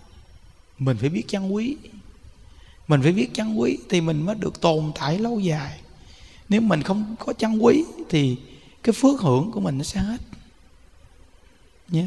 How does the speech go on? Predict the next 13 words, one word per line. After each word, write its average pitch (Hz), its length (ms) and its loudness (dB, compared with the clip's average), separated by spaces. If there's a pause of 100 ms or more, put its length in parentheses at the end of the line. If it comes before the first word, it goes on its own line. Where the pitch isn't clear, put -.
(160)
sẽ - 160 0
hết 226 360 4
đó. 233 60 0 (180)
Ừ. 180 320 2 (2000)
Thí 233 120 2
dụ 175 160 6
như 185 120 2
mình 180 140 2
là 160 100 2
người 165 140 2
niệm 165 200 0
Phật 180 240 -4
mà, 151 200 0